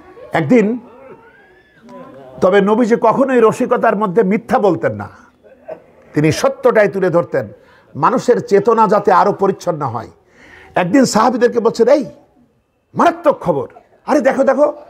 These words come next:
এক মুয়াজ্জিন আরেক মুয়াজ্জিনকে জবাই করছে।"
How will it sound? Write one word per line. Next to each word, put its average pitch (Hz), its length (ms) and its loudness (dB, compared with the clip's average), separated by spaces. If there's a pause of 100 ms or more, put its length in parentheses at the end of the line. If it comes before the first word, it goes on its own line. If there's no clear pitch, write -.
(1040)
এক 220 200 0
মুয়াজ্জিন 269 800 2 (260)
আরেক 320 300 2
মুয়াজ্জিনকে 311 580 0
জবাই 269 300 4
করছে।" - 440 -6